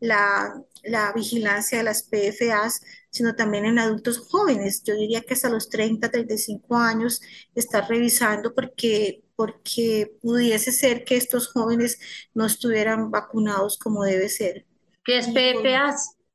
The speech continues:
Speaker 2: ¿Quiénes son los P F A?
Speaker 1: Ah, los P F As es la, es, es la entidad o el evento que llamamos aquí para hacer la vigilancia,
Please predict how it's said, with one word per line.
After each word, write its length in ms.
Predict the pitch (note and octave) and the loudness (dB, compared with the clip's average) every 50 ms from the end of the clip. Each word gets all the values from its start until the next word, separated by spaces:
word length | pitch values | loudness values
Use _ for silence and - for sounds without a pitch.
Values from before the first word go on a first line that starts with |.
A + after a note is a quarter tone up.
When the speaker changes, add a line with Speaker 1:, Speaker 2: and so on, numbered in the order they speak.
| _ _ | _ _
Speaker 2:
¿Quiénes 300 | - A#3+ A#3+ B3 B3 A#3 | -2 0 2 2 2 2
son 220 | B3+ C4 B3+ B3 A#3+ | 4 4 4 4 2
los 180 | B3 A#3 A3+ - | 0 -2 0 0
P 160 | B3+ A#3+ A#3 | 2 2 4
F 60 | C4+ | 4
A? 120 | C#4+ B3+ B3 | 2 2 0
Speaker 1:
Ah, 140 | D4 - - _ _ _ _ _ | -4 -8 -14 _ _ _ _ _
los 160 | B3 B3 B3 - | -2 -2 -2 2
P 180 | - C4 C4 | 4 4 4
F 140 | C#4+ C#4 D4+ | 4 4 4
As 220 | C#4 C#4 C#4 C4+ - | 2 2 0 0 0
es 120 | C#4 C4+ | 2 2
la, 320 | C4+ C#4 C#4 C#4+ C4+ - - | 4 4 4 4 2 2 0
es, 380 | C4 C#4 C4+ - - - - _ _ _ | -2 -2 0 0 -4 -6 -8 _ _ _
es 240 | C#4+ C#4 C#4 - | -4 -4 -4 -2
la 80 | D4+ D#4 | -2 0
entidad 580 | D#4+ D#4+ D#4 D#4+ D#4+ C#4 A3 A3 A3+ C4+ C4+ D4 | 0 0 -2 -2 -2 0 2 2 0 2 2 4
o 60 | C#4+ | 4
el 120 | C4 B3+ | 4 4
evento 360 | A#3 G#3+ A3 A3 G#3+ - C#4 | 2 0 0 -2 0 -4 -2
que 140 | C4+ C#4 A#3+ | -2 -2 -2
llamamos 360 | A#3+ G3+ F#3+ G3 C#4 B3+ - | 0 0 0 0 -2 -2 -2
aquí 180 | B3 A#3 - A3+ | -4 -8 -10 -8
para 180 | - A#3+ A#3 A3 | -4 -4 -4 -2
hacer 140 | - G#3+ | -4 -4
la 100 | A3+ A3+ | -4 -4
vigilancia, 500 | A3+ A3+ A3 A3 A3+ A#3 A3+ G#3+ - - | -4 -4 -6 -6 -6 -6 -8 -6 -8 -10